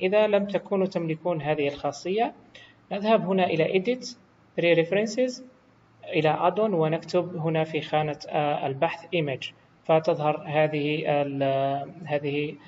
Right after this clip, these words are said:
هنا ونقوم بتفعيلها من خلال، آه، هذا التشيك بوكس، وأقوم بحفظ هذه الإعدادات من Save Pre-References.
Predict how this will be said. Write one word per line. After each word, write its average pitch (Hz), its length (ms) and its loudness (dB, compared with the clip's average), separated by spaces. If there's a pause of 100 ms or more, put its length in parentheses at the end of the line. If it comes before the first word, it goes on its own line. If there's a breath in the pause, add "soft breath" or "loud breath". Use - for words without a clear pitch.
(240 loud breath)
هنا 208 260 2
ونقوم 165 600 2
بتفعيلها 151 760 0 (380 loud breath)
من 156 60 -8
خلال، 156 440 2
آه، 143 340 2
هذا 143 320 0
التشيك 143 340 -2
بوكس، 208 340 -2 (300 soft breath)
وأقوم 180 460 4
بحفظ 180 460 0 (360 soft breath)
هذه 165 240 4
الإعدادات 156 680 0
من 165 200 -2 (180)
Save 170 340 4
Pre-References. 135 960 -2